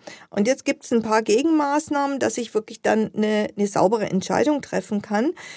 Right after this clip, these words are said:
Ich muss erstmal gucken, wie ist denn überhaupt meine Perspektive? Also habe ich wirklich aus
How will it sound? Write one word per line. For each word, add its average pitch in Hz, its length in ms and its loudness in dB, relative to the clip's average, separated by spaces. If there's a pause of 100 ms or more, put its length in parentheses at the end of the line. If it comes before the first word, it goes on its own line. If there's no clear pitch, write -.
(140)
Ich - 160 -6
muss 269 160 2
erstmal 247 380 4
gucken, 294 480 2
wie - 100 2
ist - 140 0
denn 233 100 4
überhaupt 190 380 2
meine 175 220 2
Perspektive? - 1000 -8
Also - 200 -4
habe - 140 0
ich 220 120 -8
wirklich 220 320 -2
aus 202 100 -8